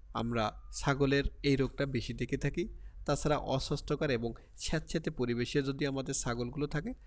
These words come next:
তাহলে এই রোগটির সম্ভাবনা বেশি থাকে। তাছাড়া বর্ষাকালে অতিরিক্ত বৃষ্টিতে দীর্ঘ সময় ধরে যদি ছাগল ভিজে অবস্থায় থাকে, যার কারণে অতিরিক্ত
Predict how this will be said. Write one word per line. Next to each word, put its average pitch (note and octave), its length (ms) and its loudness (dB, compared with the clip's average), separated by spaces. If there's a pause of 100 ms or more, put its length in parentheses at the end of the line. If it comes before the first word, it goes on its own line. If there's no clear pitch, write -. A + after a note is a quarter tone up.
(140)
তাহলে A#2 360 -2
এই A#2 40 0
রোগটির A#2 380 -2
সম্ভাবনা A2 360 0
বেশি C#3+ 340 2
থাকে। G#2+ 180 -4 (1500)
তাছাড়া D#3+ 300 6 (100)
বর্ষাকালে D#3 480 4 (100)
অতিরিক্ত C#3 320 -2 (160)
বৃষ্টিতে C#3 380 -2
দীর্ঘ C#3 260 -2 (160)
সময় C#3+ 240 0
ধরে B2 220 -2
যদি A#2+ 160 -4
ছাগল C3+ 320 0 (380)
ভিজে C#3+ 320 4
অবস্থায় C#3 380 0
থাকে, C#3+ 200 0 (600)
যার C#3+ 240 6
কারণে C#3+ 200 4 (100)
অতিরিক্ত C3+ 300 -2